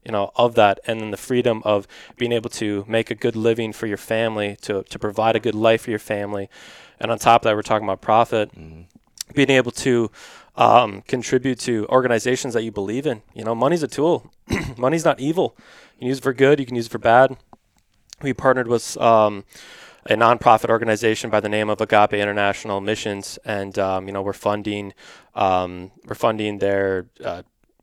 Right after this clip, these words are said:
Speaker 1: groups that go over into Cambodia. They
Speaker 2: Mm.
Speaker 1: break down these doors of these brothels and save twenty-two girls that are sold into child sex, uh,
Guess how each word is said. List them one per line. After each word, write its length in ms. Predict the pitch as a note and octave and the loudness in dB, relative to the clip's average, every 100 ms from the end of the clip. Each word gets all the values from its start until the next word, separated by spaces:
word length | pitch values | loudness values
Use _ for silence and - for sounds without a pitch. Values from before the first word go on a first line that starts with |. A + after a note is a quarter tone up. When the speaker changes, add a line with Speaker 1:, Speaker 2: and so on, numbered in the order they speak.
| C#3+ | -6
Speaker 1:
groups 360 | B2+ B2+ C3 | 2 2 2
that 160 | - G#2 | -2 0
go 220 | A2+ A2 | 2 2
over 200 | A2 A2+ | 0 -2
into 160 | G#2+ - | -4 -6
Cambodia. 640 | - G2 F#2+ G#2+ A#2+ A#2 | -8 -8 -2 0 2 0
They 100 | A2+ | 0
Speaker 2:
Mm. 40 | G2+ | -4
Speaker 1:
break 200 | A2 G#2 | -2 -2
down 160 | A2 | -2
these 160 | G#2 G2+ _ _ | -4 -8 _ _
doors 320 | A#2 A2 A2+ A2 | -4 0 0 -2
of 60 | |
these 140 | G#2 G2 | -8 -4
brothels 460 | A2 A2 A2+ A2 | 0 0 0 -4
and 80 | G#2 | -6
save 200 | - G2+ | -8 -10
twenty-two 400 | - A2 G#2+ - | -8 -10 -8 -10
girls 300 | G#2+ A2 A2 | -4 0 0
that 120 | G#2+ G#2 | 0 -2
are 140 | G2+ - - - | -2 -8 -20 -8
sold 280 | - G#2+ | -2 0
into 280 | A2 G#2 A2 | -2 -6 -8
child 300 | G#2 G#2 G#2 | -4 -2 -2
sex, 360 | - G#2 - - | -2 -6 -6 -10
uh, 260 | G2 F#2+ | -10 -10